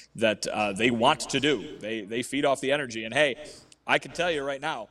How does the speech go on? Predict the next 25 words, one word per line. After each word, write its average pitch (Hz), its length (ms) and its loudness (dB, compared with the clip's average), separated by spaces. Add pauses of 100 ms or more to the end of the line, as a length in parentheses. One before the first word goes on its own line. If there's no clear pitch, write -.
(140)
between 117 300 -12
last 135 340 -4
night, 143 240 -4
the 127 60 -8
way 131 180 -6
that 127 300 -6
that 131 200 -4
game 135 220 -8
was 127 260 -4
yesterday, 127 520 -6 (240)
uh, 110 240 -6
and 117 120 -8
the 117 80 -4
way 120 140 0
the 117 120 -6
crowd 123 280 0
was 117 160 -8
reacting, 120 500 -2 (200)
to 143 200 0
even 165 280 -2
tonight 165 320 2
in 165 60 -2
the 165 60 -4
ninth 165 280 -2
inning, 170 240 -2